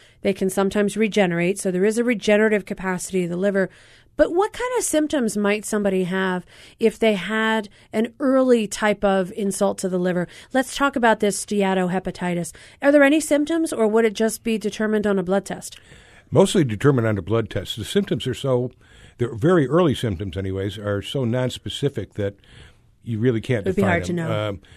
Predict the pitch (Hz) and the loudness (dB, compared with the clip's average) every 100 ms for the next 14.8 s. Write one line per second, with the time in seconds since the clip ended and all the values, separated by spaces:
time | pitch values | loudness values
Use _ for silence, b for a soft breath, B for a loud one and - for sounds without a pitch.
0 | b b - 131 - 127 123 117 104 151 | b b -6 -6 -2 -2 -2 -8 -4 0
1 | 147 123 110 120 120 107 - 117 - 113 | 0 0 0 -2 -2 -6 -6 -6 -6 -6
2 | 127 117 104 110 - 117 - 117 101 123 | -4 -2 -2 -4 -4 -6 -6 -8 -6 -6
3 | 113 110 107 _ 120 107 104 101 98 - | -6 -8 -10 _ -12 -10 -10 -12 -12 -6
4 | 120 117 104 117 110 110 113 107 110 135 | -4 -4 -6 -8 -6 -6 -6 -6 -4 -2
5 | 147 120 98 90 _ B B B 117 104 | -2 -2 -4 -8 _ B B B -6 -6
6 | - 98 98 - 107 101 - 135 - 107 | -4 -4 -4 -4 -6 -6 -6 -4 -4 -8
7 | - 117 107 101 113 101 95 - - 104 | -6 -6 -6 -8 -6 -6 -8 -12 -20 -16
8 | - 131 120 120 110 B B B - 101 | -8 -4 -4 -6 -10 B B B -10 -8
9 | 107 104 - - 107 117 117 - 135 127 | -6 -6 -8 -8 -6 -4 -6 -6 -4 -2
10 | 117 104 104 104 104 _ b b b 107 | -2 -2 -4 -4 -8 _ b b b -2
11 | 143 170 131 127 - 135 120 - 117 110 | 2 2 0 -4 -2 0 0 -2 -8 -8
12 | 107 101 92 123 113 104 90 107 101 95 | -6 -8 -4 -2 -2 -4 -8 -8 -8 -6
13 | 101 107 120 92 82 95 - 131 143 101 | -6 -2 -2 -2 -6 -10 -8 -4 -2 -4
14 | 82 - - 98 95 95 92 | -8 -14 -10 -8 -6 -8 -8